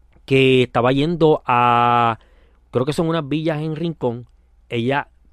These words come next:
pagaba un ingeniero, pero obvio, no había un estudio grande, o sea, ella pagaba un ingeniero para hacer ideas, ideas. Ella se sentaba a, iba para la playa,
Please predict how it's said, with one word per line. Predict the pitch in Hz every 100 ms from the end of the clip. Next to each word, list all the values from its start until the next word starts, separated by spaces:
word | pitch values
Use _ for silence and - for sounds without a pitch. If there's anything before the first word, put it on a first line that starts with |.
| _ -
pagaba | 110 107 113 147 156
un | 170 170
ingeniero, | 170 156 170 123 110 120 _ _ _ _ _ -
pero | 123
obvio, | 135 147 123
no | 117 123
había | 135 156 156
un | 151 151
estudio | - 139 143 156
grande, | 135 147
o | 139
sea, | 127 110 95
ella | 113 139
pagaba | 139 117 117
un | 147
ingeniero | 165 165 180 185
para | 151
hacer | 139 165 180
ideas, | - 214 185 160 139 95 - _ - _ _
ideas. | 170 196 151 139 107 -
Ella | 135 190
se | 190
sentaba | 208 196 202 202 196 -
a, | 143 190 208 _ _ _ _ _ _ _ -
iba | 123 139
para | 196 233
la |
playa, | 233 190 180 190